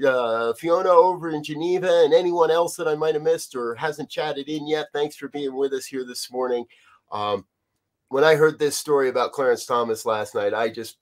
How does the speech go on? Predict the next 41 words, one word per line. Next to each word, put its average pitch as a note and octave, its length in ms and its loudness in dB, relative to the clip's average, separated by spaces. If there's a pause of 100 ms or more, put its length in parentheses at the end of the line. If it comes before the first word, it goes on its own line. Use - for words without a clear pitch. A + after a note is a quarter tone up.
I G#2 100 -4
was G#2 220 -8
like, F#2+ 280 -4
"Uh, B2 640 0
well, E3 240 4
I F3 100 4
know F#3+ 160 0
what E3+ 140 6
we're D3 120 -4
talking D#3 380 -2
about." B2+ 340 -4 (520)
And G#2+ 120 -4
then B2 120 2
about A#2+ 220 2
a A2 40 -4
half D3 360 0
an D3 80 -2
hour C#3 240 0
later, B2+ 380 2
I A2+ 140 2
saw A2+ 260 -4
the G#2+ 100 -10
story A2+ 380 -6
on G#2+ 120 -4
the G#2+ 60 -16
Tennessee A2 520 -8
guys. F#2+ 520 -6 (500)
And, G#2 540 0 (140)
um, F#2+ 300 -8 (2000)
I C3+ 80 -4
guess, A3+ 400 0
you D#3 100 -10
know, E3+ 180 -2 (220)
one D#3+ 180 2
of A#3+ 80 0
the A#3 100 0
real F#3+ 200 -2
questions C3+ 580 -6
is, A2 240 -12
Z, B2 320 -10
is A#2+ 380 -8